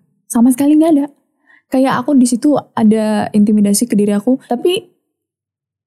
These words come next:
aku nggak tahu ya. Eh, mungkin, ya, ma-, apa ya, aku mau bilangnya Melisa hidup gitu. Melisa hidup kenapa?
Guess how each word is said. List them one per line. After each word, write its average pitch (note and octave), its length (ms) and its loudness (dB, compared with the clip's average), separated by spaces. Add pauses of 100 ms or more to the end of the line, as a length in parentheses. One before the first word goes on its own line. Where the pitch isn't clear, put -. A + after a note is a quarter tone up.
(680)
aku - 200 -6
nggak C#4+ 200 2
tahu B3 160 -4
ya. G#3 300 0 (340)
Eh, A#3 380 -4 (300)
mungkin, D4 840 0 (960)
ya, - 220 -6
ma-, A#3+ 220 0
apa B3+ 260 -4
ya, A3+ 100 -2
aku B3+ 120 -4
mau C#4+ 100 2
bilangnya C4 640 0 (1040)
Melisa A#3+ 440 0
hidup B3 420 0
gitu. G3 280 0 (180)
Melisa A#3 280 0
hidup C4+ 220 0
kenapa? A3 360 -2